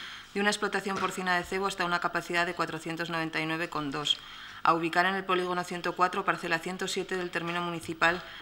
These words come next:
de Calamocha y promovido por Hermanos Campos S C.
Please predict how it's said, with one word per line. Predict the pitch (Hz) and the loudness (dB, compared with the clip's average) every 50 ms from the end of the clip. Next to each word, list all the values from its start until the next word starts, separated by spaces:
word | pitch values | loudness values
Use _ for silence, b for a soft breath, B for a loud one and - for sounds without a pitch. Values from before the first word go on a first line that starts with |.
| B B | B B
de | 175 170 | -2 2
Calamocha | - 165 151 156 160 170 180 - - 202 208 202 202 | 4 4 4 4 4 0 -2 0 2 2 2 2 2
y | - 190 | 0 -4
promovido | 185 180 175 170 165 170 175 190 190 190 | -2 -2 0 0 0 0 0 0 0 0
por | 190 175 | 0 0
Hermanos | 165 170 170 170 175 175 170 - | 0 2 2 0 0 0 0 2
Campos | - 175 175 175 190 190 190 - - | 2 2 2 2 0 -4 -4 -4 -4
S | 180 165 - - 156 | -4 -4 -4 -4 -6
C. | - - 156 139 | -6 -4 -6 -6